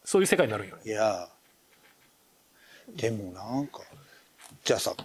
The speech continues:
Speaker 2: 今後仕事的にもなんか色々、なんか人間とはじゃないけどさ、
Speaker 1: うん。だけど、
Speaker 2: できる、
Speaker 1: え-、
Speaker 2: できんのがもっとはっきり分かるってないとかな。
Speaker 1: うん。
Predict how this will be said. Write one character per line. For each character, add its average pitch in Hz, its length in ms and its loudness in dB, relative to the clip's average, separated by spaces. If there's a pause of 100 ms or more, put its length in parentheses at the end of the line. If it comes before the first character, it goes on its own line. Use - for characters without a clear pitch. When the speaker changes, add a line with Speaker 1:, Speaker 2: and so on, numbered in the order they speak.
Speaker 2:
今 254 220 6
後 220 120 4 (200)
仕 - 260 4
事 190 240 6
的 220 260 4
に 240 100 6
も 262 100 6
な 120 120 4
ん 117 80 -4
か 107 100 -2
色 117 240 6
々、 139 340 6 (760)
な - 120 -6
ん 120 40 -6
か 95 180 -6
人 127 360 0
間 147 240 2
と 139 140 4
は 117 100 2
じ 110 80 -4
ゃ 104 40 -4
な 104 120 -8
い 110 80 -8
け 101 100 -10
ど 92 80 -8
さ、 - 160 -6
Speaker 1:
う - 40 0
ん。 117 500 -6 (320)
だ 175 100 0
け 160 220 0
ど、 202 100 8
Speaker 2:
で - 80 4
き 240 80 6
る、 214 60 6
Speaker 1:
え-、 180 40 6
Speaker 2:
で 143 140 4
き 170 180 4
ん 170 40 6
の 151 120 6
が 113 80 2
も 147 240 6
っ - 20 4 (160)
と 202 100 6
は 143 140 0
っ 123 40 -6
き - 140 -10
り 143 80 2
分 131 100 4
か 131 100 0
る 131 60 4
っ 120 40 -4
て - 160 -10
な 113 80 -4
い 123 60 -6
と 117 80 -8
か 107 100 -12
な。 - 80 -18
Speaker 1:
う - 20 -20
ん。 - 40 -20